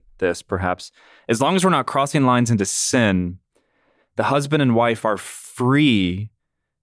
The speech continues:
in their sexual intimacy to enjoy one another, outdo one another in humble service to one another with anything they so desire,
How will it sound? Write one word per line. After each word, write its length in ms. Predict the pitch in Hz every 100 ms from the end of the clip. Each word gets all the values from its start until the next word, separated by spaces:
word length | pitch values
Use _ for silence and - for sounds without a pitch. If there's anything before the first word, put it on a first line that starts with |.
| _ _
in 340 | 123 127 143 139
their 180 | 123 120
sexual 540 | - 127 - 131 117
intimacy 760 | 113 113 110 98 - 98 95 95
to 240 | - 117 110
enjoy 600 | 104 95 117 107 120 135
one 200 | 127 131
another, 540 | 117 107 107 110 113 - _ _ _ _ -
outdo 880 | 131 139 - 110 110 135 147 160 165
one 320 | 131 127 131
another 500 | 127 123 120 127 123
in 360 | 120 117 113 110
humble 540 | - - 135 139 139 131
service 800 | - - - 143 175 143 113 -
to 240 | - 120
one 200 | 110 104
another 540 | 104 98 92 95 98 107 _ _ _ _ _
with 200 | 123 120 -
anything 680 | 139 147 143 - 131 131 110
they 180 | 117 117
so 380 | - 131 117 113
desire, 720 | 107 101 101 95 95 -